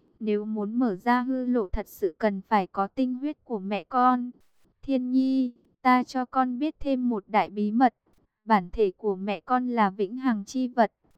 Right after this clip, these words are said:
là cá thể độc nhất thiên địa này. Chỉ có mẹ con là chìa khóa mở ra hư lộ. Con mang trong mình huyết mạch của mẹ con nên phải tuyệt đối giữ bí mật.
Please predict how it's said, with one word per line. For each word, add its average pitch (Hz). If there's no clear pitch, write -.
là 220
cá 202
thể 233
độc 196
nhất 269
thiên 254
địa 233
này. 196
Chỉ 208
có 196
mẹ 226
con 254
là 220
chìa 202
khóa 196
mở 233
ra 240
hư 254
lộ. 233
Con 254
mang 254
trong 254
mình 214
huyết 277
mạch 254
của 208
mẹ 190
con 254
nên 262
phải 220
tuyệt -
đối 202
giữ 208
bí 214
mật. 240